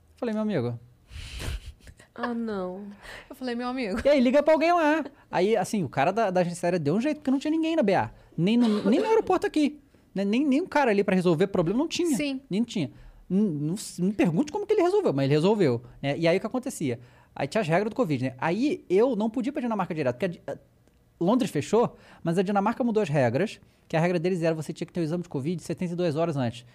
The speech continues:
Speaker 1: Mudou
Speaker 3: Sim.
Speaker 1: pra ser vinte e quatro, uma coisa assim. E aí não dava tempo, porque a sua viagem é vinte.
Speaker 3: Uhum.
Speaker 1: Então eu não podia ir pra Portugal.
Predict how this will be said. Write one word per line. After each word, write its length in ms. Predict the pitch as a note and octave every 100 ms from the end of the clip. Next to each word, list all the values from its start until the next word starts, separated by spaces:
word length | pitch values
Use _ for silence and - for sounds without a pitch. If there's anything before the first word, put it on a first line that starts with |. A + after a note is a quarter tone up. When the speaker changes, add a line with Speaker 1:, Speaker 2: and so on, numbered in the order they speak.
| _
Speaker 1:
Mudou 360 | F#3 G#3+ E3+ G#3+
Speaker 3:
Sim. 40 |
Speaker 1:
pra 120 | G#3
ser 160 | - F#3
vinte 140 | G#3
e 20 |
quatro, 320 | - D#3+ C3+ A#2+
uma 20 |
coisa 160 | D#3+
assim. 220 | - C3+ A#2+ - - - -
E 80 | F3+
aí 320 | F#3+ G3+ C4+ -
não 180 | F3+ E3+
dava 200 | B2+ B2
tempo, 160 | B2 C#4
porque 100 | C#3
a 40 |
sua 100 | D#3
viagem 240 | C3+ C3 E3+
é 20 |
vinte. 420 | G#3+ G#3 - - B3
Speaker 3:
Uhum. 380 | A3 G#3+ A#3 C4 _ _ -
Speaker 1:
Então 420 | - D3 F3 -
eu 140 | D#3
não 180 | C#3 D3
podia 400 | D#3 G3 C3 D#3
ir 220 | C#3+ F3+ G3 -
pra 280 | D3+ C#3+ - _ _ _ -
Portugal. 460 | D#3 - C3 D#3